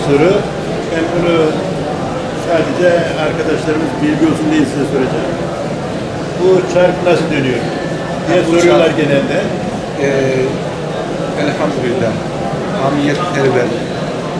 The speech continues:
Speaker 2: hayırsever vatandaşlarımızın katkılarıyla, alın teriyle, iman gücüyle kazanmış oldukları rızıklarında buradaki hafızlarımızı da elhamdülillah boş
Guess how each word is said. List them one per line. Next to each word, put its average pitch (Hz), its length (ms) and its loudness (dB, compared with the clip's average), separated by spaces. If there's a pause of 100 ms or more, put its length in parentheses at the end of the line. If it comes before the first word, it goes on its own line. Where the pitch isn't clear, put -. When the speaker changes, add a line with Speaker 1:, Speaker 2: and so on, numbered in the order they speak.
(420)
Speaker 2:
hayırsever 139 540 0 (100)
vatandaşlarımızın 127 1040 0 (840)
katkılarıyla, 135 760 0 (840)
alın 139 260 2 (100)
teriyle, 123 400 0 (360)
iman 139 260 0 (120)
gücüyle 117 420 -2 (920)
kazanmış 151 460 0 (180)
oldukları - 560 0 (1200)
rızıklarında 135 760 0 (800)
buradaki 156 400 0 (160)
hafızlarımızı 147 800 0 (100)
da 131 60 0 (600)
elhamdülillah 135 520 -2 (100)
boş 127 80 -2